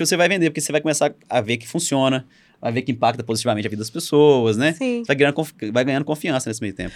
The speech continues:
Speaker 2: Tá muito relacionado também a uma crença muito limitante, <laughs> engraçada essa palavra, mas é uma crença limitante mesmo,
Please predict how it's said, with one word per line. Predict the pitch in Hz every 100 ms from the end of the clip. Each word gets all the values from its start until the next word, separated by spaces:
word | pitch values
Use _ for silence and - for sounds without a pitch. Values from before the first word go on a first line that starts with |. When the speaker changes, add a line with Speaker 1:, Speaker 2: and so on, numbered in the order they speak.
| - -
Speaker 2:
Tá | 269
muito | 262 339 370
relacionado | 392 359 302 247 202 196
também | 220 196
a | 208
uma | 240 311
crença | - 220 226 247 220 180 - _
muito | 180 165 170 - 190 165 185 247 262
limitante, | 240 220 208 254 226 240 - - - 196
<laughs> | - 190
engraçada | 180 185 196 185 180
essa | 180 175
palavra, | 170 160 160 180
mas | 175
é | 220
uma | 220 247
crença | 254 208 220
limitante | 196 190 185 170 -
mesmo, | 180 185